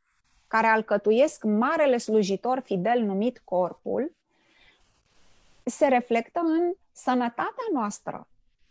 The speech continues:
se reflectă în, da, în suf-, sau, din contră, în suferința și în durerea noastră.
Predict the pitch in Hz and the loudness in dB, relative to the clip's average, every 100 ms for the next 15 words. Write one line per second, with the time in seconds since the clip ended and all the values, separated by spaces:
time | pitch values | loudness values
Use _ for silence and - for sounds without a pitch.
0 | _ _ _ _ - 226 226 - 269 285 | _ _ _ _ -2 0 0 -2 -4 -4
1 | - 311 311 311 302 - 277 294 294 294 | -6 -4 -2 -2 -4 -6 -2 0 0 -2
2 | 302 - 539 427 208 247 _ - 277 277 | -4 -8 -10 -8 -10 -14 _ -4 0 2
3 | 277 269 269 - 269 - - - 226 233 | 2 0 -2 -2 -4 -4 -14 -6 0 0
4 | - _ _ _ - 202 226 311 330 202 | -2 _ _ _ -6 -2 0 -2 -4 -4
5 | 170 - 226 214 226 202 185 247 - 277 | -6 -4 -6 -2 -2 0 0 -2 -4 -6
6 | - 277 269 311 359 233 185 160 - - | -4 -4 -2 -2 0 -2 -4 -6 -10 -20